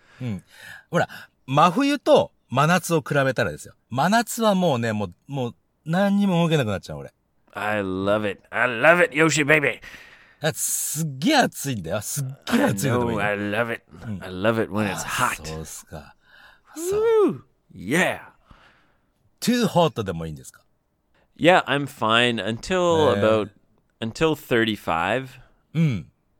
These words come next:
Speaker 2: Over thirty-five is too crazy.
Speaker 1: まあ、いや、もうだからね、あのー、例えば四十、まあ、四十度までいかないから、三十八度、九度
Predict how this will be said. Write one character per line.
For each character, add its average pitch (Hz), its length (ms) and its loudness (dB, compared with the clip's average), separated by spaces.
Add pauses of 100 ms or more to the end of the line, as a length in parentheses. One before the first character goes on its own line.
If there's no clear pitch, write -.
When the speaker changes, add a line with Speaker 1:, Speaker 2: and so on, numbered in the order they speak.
(460)
Speaker 2:
Over 160 320 6
thirty-five 131 800 0
is 98 240 -8
too 87 220 -10
crazy. 76 640 -12 (760)
Speaker 1:
ま 110 180 -8
あ、 104 40 -8
い 104 60 -10
や、 110 120 -6
も 110 140 -6
う 113 40 -8
だ 110 100 -6
か 98 80 -6
ら 87 100 -8
ね、 90 420 -8
あ 95 160 -10
の 87 680 -10 (1080)
ー、 143 120 -8
例 170 60 -2
え 165 40 -2
ば 110 140 -4 (160)
四 165 300 0
十、 190 300 -2
ま 127 100 -4
あ、 101 40 -2
四 98 160 -8
十 175 100 -4
度 170 60 0
ま 131 80 -2
で 101 80 -4
い 98 40 -6
か 101 40 -4
な 101 60 -4
い 92 40 -6
か 90 40 -10
ら、 85 40 -10
三 165 260 -2
十 120 120 -4
八 107 280 -6
度、 139 100 -2
九 147 260 -4
度 131 300 0